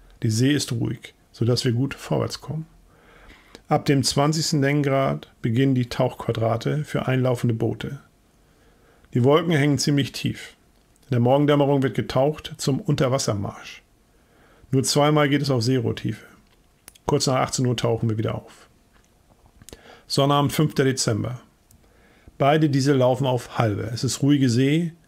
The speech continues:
nur ab und zu gehen einige Regenschauer nieder. Knapp sechshundertfünfzig Seemeilen sind es noch bis Lorient. In der Morgendämmerung tauchen wir ab. Wir vernehmen in größerer Entfernung Detonationen,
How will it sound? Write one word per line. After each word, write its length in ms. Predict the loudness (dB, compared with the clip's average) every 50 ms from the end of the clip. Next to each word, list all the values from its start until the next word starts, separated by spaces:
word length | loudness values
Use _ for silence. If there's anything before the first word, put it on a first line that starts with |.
| _ _ _ _ _ _ _
nur 120 | 0 2
ab 80 | 2 2
und 100 | 2 0
zu 340 | 0 0 2 2 4 2 2
gehen 280 | 2 0 0 0 0
einige 380 | 0 0 0 0 2 2 2 2
Regenschauer 640 | 2 2 2 0 0 0 0 0 0 0 0 0 0
nieder. 340 | 0 -2 -4 -6 -10 -14 -16 _ _ _ _ _ _ _ _ _ _ _ _ _ _ _ _ _ _ _ _ _ _ _ _ -4
Knapp 280 | 0 0 0 0 0 0
sechshundertfünfzig 1300 | 0 2 4 2 2 2 0 0 2 2 0 0 -2 -4 -2 0 0 0 0 -4 -4 -4 -4 -4 -2
Seemeilen 440 | -2 0 0 0 0 -2 -2 -2 -2
sind 160 | -2 -2 -2
es 120 | -2 -2
noch 140 | -2 -2 -2
bis 200 | -2 -4 -4 -2
Lorient. 420 | 0 0 0 0 -2 -2 -6 -10 -12 -14 _ _ _ _ _ _ _ _ _ _ _ _ _ _ -20 _ -6
In 60 | -2 0
der 80 | 2
Morgendämmerung 600 | 4 6 6 6 6 6 6 4 4 4 4 2
tauchen 300 | 2 2 2 2 2 0
wir 140 | -2 -2 -4
ab. 200 | -6 -6 -10 -16 -20 -6
Wir 120 | -4 -2 -2
vernehmen 360 | 0 0 0 2 2 2 0
in 80 | 0 0
größerer 340 | 0 0 0 0 0 0
Entfernung 440 | -2 -2 -2 -2 -2 0 0 0 0
Detonationen, 840 | -2 -2 -2 0 0 0 -2 -2 -4 -2 -2 -2 0 -2 -2 -4